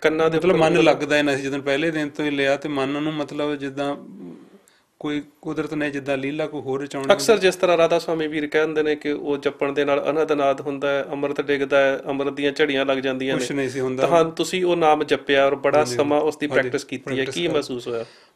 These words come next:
Speaker 2: ਮਤਲਬ ਮੈਨੂੰ ਤੇ ਕੁਛ ਨਹੀਂ ਸੀ, ਕਿਉਂਕਿ ਇਸ ਤਰ੍ਹਾਂ ਲੱਗਦਾ ਵੀ ਤੁਸੀਂ ਇੱਥੇ ਹੀ ਬੈਠੇ ਆ ਤੇ ਕੋਈ ਮਤਲਬ ਉਹ,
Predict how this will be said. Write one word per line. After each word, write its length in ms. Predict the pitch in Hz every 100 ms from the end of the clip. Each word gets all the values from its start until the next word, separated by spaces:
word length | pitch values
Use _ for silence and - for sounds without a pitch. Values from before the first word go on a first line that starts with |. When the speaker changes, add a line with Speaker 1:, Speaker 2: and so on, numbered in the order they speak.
| _ 135
Speaker 2:
ਮਤਲਬ 240 | 143 156
ਮੈਨੂੰ 280 | 147 151 160
ਤੇ 140 | 165
ਕੁਛ 280 | 151 139 143
ਨਹੀਂ 120 | 151
ਸੀ, 120 | 143
ਕਿਉਂਕਿ 420 | 147 147 160 160 151
ਇਸ 100 | 127
ਤਰ੍ਹਾਂ 240 | 151 151
ਲੱਗਦਾ 280 | 127 127 135
ਵੀ 120 | 147
ਤੁਸੀਂ 240 | 135 170 143
ਇੱਥੇ 300 | 127 - 165
ਹੀ 100 | 156
ਬੈਠੇ 420 | 143 131 135 147
ਆ 60 | 143
ਤੇ 120 | 147
ਕੋਈ 300 | - 139 143
ਮਤਲਬ 380 | 139 131 131 131
ਉਹ, 600 | 131 135 131 127 131